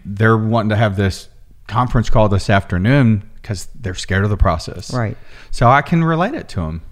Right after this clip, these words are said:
Speaker 1: you know, and say, "Look, here's the process."
Speaker 2: Mm-hmm.
Speaker 1: You know, and if you've been in a relationship, here's X, here's Y, here's Z. And so then they can, and then as we're going through, say, "Okay, this is part of the dating process,"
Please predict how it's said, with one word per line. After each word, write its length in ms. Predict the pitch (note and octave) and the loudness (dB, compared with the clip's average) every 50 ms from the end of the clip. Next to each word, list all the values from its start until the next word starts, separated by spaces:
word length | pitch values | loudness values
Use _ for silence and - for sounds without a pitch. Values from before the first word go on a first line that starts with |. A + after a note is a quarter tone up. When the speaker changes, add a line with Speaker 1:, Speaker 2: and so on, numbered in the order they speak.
| - - - | -20 -12 -6
Speaker 1:
you 80 | G2 | -4
know, 120 | F#2 F#2+ G2+ | -2 -2 -2
and 100 | G#2 G2+ | -2 -2
say, 140 | - G#2 G2 | -2 -2 -2
"Look, 180 | G#2+ G#2+ F#2+ F2+ | 0 0 0 0
here's 280 | G2+ A2+ A#2+ B2 A#2 | 0 0 0 0 -2
the 80 | B2 A2 | -4 -4
process." 640 | - B2+ A#2+ D#3 - - - - - - - - - - - | -4 -4 -4 -4 -4 -8 -10 -10 -10 -14 -16 -18 -10 -6 -4
Speaker 2:
Mm-hmm. 320 | C3 B2 A#2 A#2+ A#2 A#2 A#2 | -4 -2 -2 -2 -4 -2 -2
Speaker 1:
You 80 | F#2 F2+ | 0 2
know, 160 | F#2 F#2+ F#2+ | 4 4 4
and 140 | F#2+ F#2+ F#2+ | 4 4 2
if 200 | F#2+ F#2+ - - | 2 0 -2 -6
you've 80 | F2 E2 | -2 0
been 120 | F2 F2+ | 2 2
in 60 | G2+ | 2
a 40 | G#2 | 2
relationship, 760 | G#2 A2 A2 A#2 B2+ B2+ - F#2+ E2+ - - C#2+ - - - | 2 2 2 2 0 0 -2 -4 -6 -4 -6 -8 -8 -10 -16
here's 320 | - - - F#2 F#2 E2+ | -12 -6 -4 -4 -2 -2
X, 280 | G2+ F#2 G2 G#2 G2 - | -2 -2 -2 -4 -4 -6
here's 180 | G2 G2 F2+ F#2+ | -6 -6 -4 -4
Y, 200 | F#2 F#2+ G2 F#2 | -4 -4 -2 -2
here's 240 | F#2 G#2 G2 F#2 F2 | -2 -4 -4 -6 -6
Z. 240 | - F2+ F2+ A2 C#3+ | -4 -4 -2 -2 -2
And 280 | C#3+ G2+ E2+ E2+ D#2+ - - - - - - - | -2 -2 -2 -2 -4 -6 -10 -16 -20 -20 -20 -10
so 180 | - - G#2 G#2 | -4 -2 0 2
then 160 | G#2+ A2+ A2+ | 4 4 6
they 120 | A2+ A2 G#2+ | 4 4 2
can, 180 | - B2 G#2 | 2 -2 -2
and 260 | E2+ A#2 A#2 A#2 A2+ | 0 2 4 4 4
then 180 | A2+ A#2+ A#2 G#2+ | 4 4 4 4
as 220 | G#2 G2+ A2 - - | 2 2 0 0 0
we're 80 | A#2+ | 0
going 260 | G#2 A2 A2 G#2 G2+ - | 2 2 2 2 2 2
through, 200 | D#3+ D3+ B2+ G#2 | 0 0 0 -2
say, 180 | - - - F#2 | -2 -2 -4 -2
"Okay, 260 | F#2+ - D#3 G2+ E2 | -2 -2 -2 -2 -2
this 280 | D#2+ G#2 F2 - - | -2 -4 -4 -4 -6
is 60 | G#2+ G2+ | -6 -4
part 200 | - C#3 C#3+ D#3+ | 0 2 2 2
of 60 | D3+ | 2
the 60 | E3+ | 0
dating 320 | F3 G3+ G#3+ A3 F3+ C#3+ A#2+ | 2 2 2 2 2 2 4
process," 600 | - - F#2+ E2+ - - F#2 D2 D2 - - | 4 2 2 2 -2 -4 -8 -10 -10 -10 -8